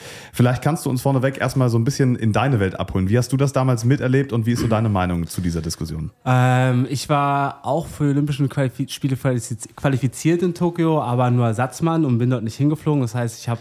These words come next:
Speaker 2: so wie die Zuschauer hier das alles nur im Fernsehen verfolgt,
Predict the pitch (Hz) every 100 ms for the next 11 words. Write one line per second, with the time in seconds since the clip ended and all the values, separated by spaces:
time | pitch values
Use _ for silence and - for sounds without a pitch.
0 | - 110 117 110 107 110 107 107 - 127
1 | 117 120 110 107 113 107 87 113 104 120
2 | 110 101 117 127 135 139 131 - 131 131
3 | 120